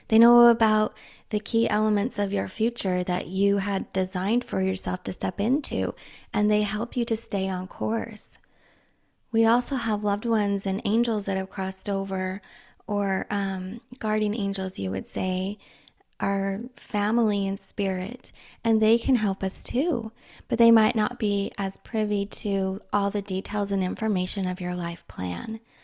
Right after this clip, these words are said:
So when you're in communication in meditation, it's nice to know who you're talking to, and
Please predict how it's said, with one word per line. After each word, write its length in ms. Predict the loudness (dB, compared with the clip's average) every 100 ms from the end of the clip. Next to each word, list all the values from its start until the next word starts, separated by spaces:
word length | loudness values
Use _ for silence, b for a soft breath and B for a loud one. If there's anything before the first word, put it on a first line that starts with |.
| b b b
So 200 | -2 2
when 160 | 2
you're 140 | 2 0
in 80 | -2
communication 1040 | 0 0 0 -2 -2 -4 -2 -2 -2 -2
in 220 | -4 -4
meditation, 840 | -2 -4 -4 -2 -2 0 0 -2 -4 B B B
it's 220 | -4 0 4
nice 280 | 4 4
to 120 | 2 2
know 200 | 2 2
who 120 | 0
you're 180 | 0 -2
talking 520 | -4 -4 0 2 4
to, 440 | 4 6 6 4 -2 B B B 0
and 440 | 2 4 4 0